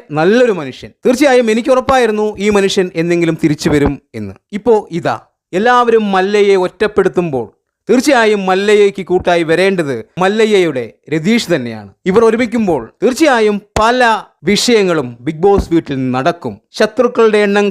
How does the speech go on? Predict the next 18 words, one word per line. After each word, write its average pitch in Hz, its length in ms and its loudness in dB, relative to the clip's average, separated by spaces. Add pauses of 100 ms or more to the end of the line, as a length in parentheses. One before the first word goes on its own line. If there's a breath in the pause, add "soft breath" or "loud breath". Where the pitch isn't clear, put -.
(100)
കൂടുതലാണെങ്കിലും 208 920 2 (260)
ജിൻഡോ 226 260 4 (340)
പരാജയപ്പെടുന്നത് 220 840 0 (380)
മറ്റുള്ളവരുടെ 202 580 0 (120)
വാക്ചാതുര്യത്തിന് 190 1080 -2
മുന്നിലാണെങ്കിലും, 165 640 -2 (200)
അതായത് 233 320 0 (200)
ജിൻഡോയ്ക്ക് 254 480 2 (140)
നല്ല 202 260 -2
രീതിയിൽ 247 320 -4 (380)
കാര്യങ്ങൾ 208 400 0
അവതരിപ്പിക്കാനും 202 680 -2 (240)
എല്ലാം 233 220 2 (100)
ചെയ്യാനും 214 400 0 (140)
പറ്റും. 190 340 -2 (240)
പക്ഷെ 311 220 -2 (180)
അത് 208 100 0 (260)
പറഞ്ഞ് 247 340 0